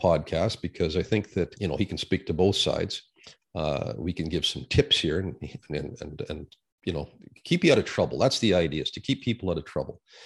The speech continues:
And the only way we can keep you out of trouble is if you understand. If you don't understand, or if you're brainwashed to think nowadays it's all about the fees. We'll talk about some fees here in just a bit too. But J P,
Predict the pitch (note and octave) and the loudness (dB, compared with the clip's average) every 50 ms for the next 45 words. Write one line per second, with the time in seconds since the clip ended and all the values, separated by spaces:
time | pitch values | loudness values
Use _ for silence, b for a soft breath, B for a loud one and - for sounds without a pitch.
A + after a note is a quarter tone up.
0 | B B - G#2 A2+ C#3+ F3 E3+ E3+ D#3+ D#3 C3 A2+ A#2 - - E3+ - B2+ A2+ | B B 0 4 6 8 8 8 8 8 8 6 4 2 2 0 0 2 2 2
1 | F#2+ E2 - - - D#2+ D#2 F#2 A2 A#2 - _ _ - - _ - F#2 G#2+ G2+ | 2 2 0 -4 -4 -4 -2 -2 -4 -4 -6 _ _ -20 -10 _ -2 0 0 0
2 | - - - - G2+ G2+ F#2+ G2 - - - B2 B2+ B2 G#2 D2 C2 C2 - - | -2 -4 -2 0 0 0 0 0 0 0 2 2 2 4 2 0 -4 -8 -14 -10
3 | - - D2+ G#2+ C3+ D3+ D#3 E3 D#3 C#3+ - - - F3+ E3 B2+ F2+ D#2 F2 A2+ | -8 -4 0 2 2 2 2 2 2 0 0 0 2 2 4 4 2 0 -2 -6
4 | A#2 - _ _ _ _ _ _ _ _ _ E2 - - - E2+ D2+ D#2 F#2 G#2 | -10 -12 _ _ _ _ _ _ _ _ _ -10 -10 -8 -8 -8 -8 0 2 4
5 | C#3 E3+ D#3+ B2 F#2 D#2 C#2 C#2+ G#2+ - - - - - - _ _ _ _ _ | 4 4 4 2 0 -2 -4 -4 -6 -8 -8 -10 -14 -16 -20 _ _ _ _ _
6 | _ - F#2+ - A2+ G2 - - - - F#2 F2 F2 D2+ F#2 F#2 F#2 F2+ - - | _ -2 0 2 2 0 0 -2 -2 0 0 2 2 2 2 2 2 0 0 -4
7 | - - F2 E2+ F2 E2+ F#2 F2+ - - G2+ - - A#2+ G2+ E2 - A2 C3+ - | -4 -2 0 0 0 0 0 -2 -4 -4 -8 -2 0 0 2 2 0 -2 -2 -2
8 | - - F2 E2+ - - G2 - - - - D2 - - G#2+ G2 G2 F#2 - - | 0 0 0 0 0 -2 -4 -4 -4 -4 -6 -8 -4 0 2 2 2 2 0 -2
9 | - D2 D2 D2 D#2 D#2+ - - D#2+ D2 - - - - - A2+ F#2 D2+ - - | -4 -4 -4 -4 -4 -6 -8 -8 -4 -4 -4 -4 -4 -2 0 0 0 0 -4 -8
10 | B B B B B B B B B B _ G2+ G2 - G#2 C#3 C#3+ C3+ - - | B B B B B B B B B B _ -2 -2 2 4 6 6 6 4 4
11 | C#3 C3 B2+ - - | 2 2 2 -2 -10